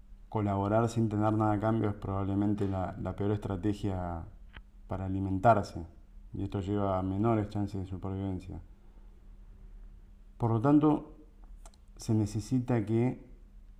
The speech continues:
se pueda identificar aquellos potenciales socios que tengan más probabilidad de cumplir los acuerdos, aquellos, aquellos potenciales socios que tengan mayor probabilidad de, de colaborar.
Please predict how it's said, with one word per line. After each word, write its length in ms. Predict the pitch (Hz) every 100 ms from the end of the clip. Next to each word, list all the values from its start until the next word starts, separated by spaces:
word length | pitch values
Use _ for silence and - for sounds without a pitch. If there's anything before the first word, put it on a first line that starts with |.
| - -
se 160 | - 104
pueda 240 | 127 131
identificar 880 | 120 107 104 104 98 113 117 - - 104
aquellos 640 | 98 117 107 110 101 - - - - - - -
potenciales 600 | 113 110 110 107 123 123
socios 560 | - 123 - 123 123 - - - - - - - - - - -
que 120 | - 98
tengan 260 | 113 107
más 140 | 107 110
probabilidad 540 | 110 101 95 101 110
de 100 | 104
cumplir 260 | 95 104 95
los 220 | 101 95
acuerdos, 520 | 92 120 98 85 85 - - - - - - - - -
aquellos, 340 | 104 101 107 107
aquellos 320 | 95 107 113
potenciales 520 | 107 101 98 117 107
socios 260 | 113 123 107
que 80 |
tengan 420 | 98 104 107 104 98 - - - - - - -
mayor 280 | 101 104 117
probabilidad 520 | 113 110 104 104 113
de, 400 | 110 104 95 90 - 127
de 80 | 98
colaborar. 560 | 98 95 98 110 95